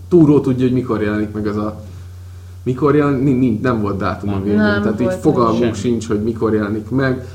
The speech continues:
Speaker 1: Az elején a néhány snit túl szép volt ahhoz, hogy,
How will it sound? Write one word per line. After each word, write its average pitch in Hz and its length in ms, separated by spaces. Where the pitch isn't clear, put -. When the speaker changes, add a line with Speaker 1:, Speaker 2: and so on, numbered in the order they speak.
Speaker 1:
Az - 200
elején 131 480
a 120 180
néhány 127 400
snit 127 320
túl 135 180
szép - 300
volt 110 220
ahhoz, 107 320
hogy, 101 280